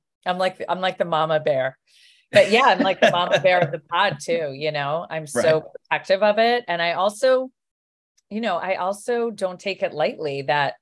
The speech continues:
Speaker 1: people have a lot of options out there, right? There's the
Speaker 2: Yeah.
Speaker 1: podcast space has gotten more and more crowded since we started it in two thousand eighteen.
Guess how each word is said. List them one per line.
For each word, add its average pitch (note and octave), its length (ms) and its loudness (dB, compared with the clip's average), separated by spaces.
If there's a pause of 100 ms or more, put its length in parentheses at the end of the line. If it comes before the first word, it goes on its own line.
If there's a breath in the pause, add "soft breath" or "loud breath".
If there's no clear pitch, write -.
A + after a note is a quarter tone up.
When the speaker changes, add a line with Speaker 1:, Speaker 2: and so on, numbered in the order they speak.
(560)
Speaker 1:
people G#3 340 2
have G#3+ 140 2
a G#3 60 6
lot F3+ 300 2
of F3+ 140 -6
options D3 540 -8
out C3+ 200 -6
there, C3 240 -4
right? C3+ 360 -2
There's D3+ 260 -2
the - 120 0
Speaker 2:
Yeah. D3+ 220 4
Speaker 1:
podcast - 80 -8 (280)
space F#3 360 -4
has E3+ 140 -10
gotten D#3 280 -2
more D#3 220 0
and F3 100 -6
more E3 180 -2
crowded D#3+ 540 -2
since D3 260 -16
we D3+ 100 -10
started D3+ 440 -4
it D#3 100 -4
in D#3 80 -14
two D3+ 180 -14
thousand D3 400 -6
eighteen. D3 680 -12